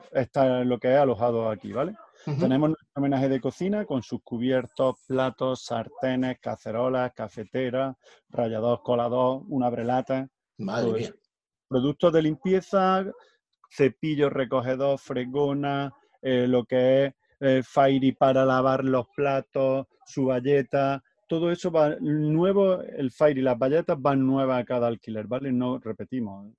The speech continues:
Speaker 1: ¿eh? Creemos que, eh, un poco, no hay por qué repetir, ¿vale? Luego,
Speaker 2: Sí.
Speaker 1: dentro de lo que es las camas, pues va con sus cubrecolchones,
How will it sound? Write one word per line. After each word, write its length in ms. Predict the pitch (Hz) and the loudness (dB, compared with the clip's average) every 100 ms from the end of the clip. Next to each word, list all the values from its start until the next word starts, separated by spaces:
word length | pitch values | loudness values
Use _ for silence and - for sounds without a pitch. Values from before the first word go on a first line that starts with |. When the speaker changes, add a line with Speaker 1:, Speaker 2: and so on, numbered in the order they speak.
| _ - | _ -20
Speaker 1:
¿eh? 100 | 123 | -16
Creemos 320 | 110 113 110 | -10 -8 -8
que, 460 | - 107 107 113 - 196 _ _ _ _ 165 | -8 -8 -6 -8 -12 -20 _ _ _ _ -12
eh, 420 | 120 113 113 107 117 127 | -8 -6 -6 -8 -12 -8
un 140 | 117 | -6
poco, 580 | 113 107 113 113 110 107 _ - _ _ _ _ - | -6 -6 -4 -4 -6 -10 _ -20 _ _ _ _ -10
no 160 | 139 135 | -2 -2
hay 80 | |
por 160 | 113 117 | -2 -6
qué 80 | 123 | -8
repetir, 380 | 110 107 - 92 - | -10 -12 -18 -16 -10
¿vale? 160 | 160 - _ _ - | -10 -12 _ _ -2
Luego, 400 | 139 139 120 120 | 0 2 0 -2
Speaker 2:
Sí. 60 | |
Speaker 1:
dentro 340 | 139 165 170 170 | -2 -2 -2 0
de 60 | |
lo 100 | 165 | 0
que 100 | 156 | 0
es 40 | 156 | -2
las 220 | 156 151 | -2 -4
camas, 320 | - 190 196 - | -2 -2 -2 -4
pues 160 | 127 120 | -4 0
va 240 | 135 107 | 0 -2
con 180 | - 123 | -4 -6
sus 200 | - 113 - | -6 -12 -12
cubrecolchones, 840 | - 120 117 - 113 - 170 214 | -10 -6 -6 -4 -6 -6 -8 -8